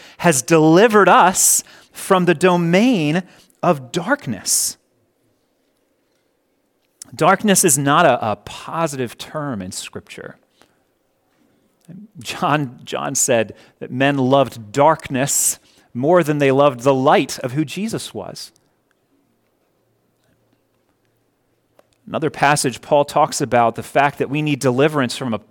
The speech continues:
this present evil age.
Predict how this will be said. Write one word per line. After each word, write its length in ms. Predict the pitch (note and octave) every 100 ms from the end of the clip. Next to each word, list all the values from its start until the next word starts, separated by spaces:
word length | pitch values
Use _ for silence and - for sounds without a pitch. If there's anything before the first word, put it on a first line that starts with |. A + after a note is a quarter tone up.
| _
this 220 | B2 A#2
present 680 | - - - D#3 E3 F3 - - - _ -
evil 640 | D#3+ F#3 E3+ C#3 C#3 B2+ - _ _
age. 560 | C3 C3 G#2+ E2 - -